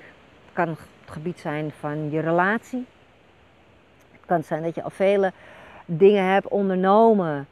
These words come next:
om, eh, ja, om wel dat geluk te vinden. En toch krijg je hem niet te pakken. Het blijft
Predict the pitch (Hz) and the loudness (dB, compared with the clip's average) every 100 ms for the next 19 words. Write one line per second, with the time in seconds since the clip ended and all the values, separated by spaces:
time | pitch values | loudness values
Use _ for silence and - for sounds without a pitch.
0 | - - - 202 208 196 185 175 156 - | -20 -20 -4 2 4 4 2 0 -6 -10
1 | 156 156 160 156 147 151 _ _ _ _ | -10 -6 -6 -8 -10 -12 _ _ _ _
2 | _ _ _ 190 180 190 185 190 190 - | _ _ _ -8 -6 -2 2 2 2 -2
3 | 196 185 - - 226 240 240 - 202 180 | -6 -6 -8 0 0 2 -2 -8 -10 -10
4 | - 233 - - _ _ _ _ _ _ | 2 2 2 -16 _ _ _ _ _ _
5 | _ _ _ _ _ - - - - _ | _ _ _ _ _ -20 -20 -20 -20 _
6 | _ _ _ _ _ - 196 175 175 156 | _ _ _ _ _ -8 -6 -6 -6 -4
7 | 160 202 196 - 170 - - _ - 160 | -2 -4 -6 -8 -10 -10 -20 _ -8 -8
8 | 160 185 190 190 | 0 2 2 0